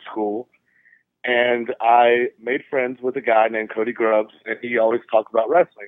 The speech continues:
I didn't know what he was talking about. And one day I spent the night at his house,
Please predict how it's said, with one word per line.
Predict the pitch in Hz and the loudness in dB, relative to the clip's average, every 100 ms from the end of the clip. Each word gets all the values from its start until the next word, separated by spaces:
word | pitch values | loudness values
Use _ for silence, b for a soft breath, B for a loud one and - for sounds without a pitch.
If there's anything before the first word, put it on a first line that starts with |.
| 104 | -4
I | |
didn't | 143 110 | -2 -2
know | 101 | -4
what | 95 | -8
he | |
was | 92 _ | _ _
talking | 135 131 92 90 | -4 -4 -8 -14
about. | 90 87 80 _ _ _ _ _ _ _ _ | -8 -8 -8 _ _ _ _ _ _ _ _
And | 131 127 120 | -2 0 2
one | 127 135 | 0 2
day | 131 127 | 2 2
I | 117 | 0
spent | 135 127 | -6 -2
the | |
night | 127 123 | 2 2
at | 117 | 2
his | 107 - | -4 0
house, | 180 175 | 4 4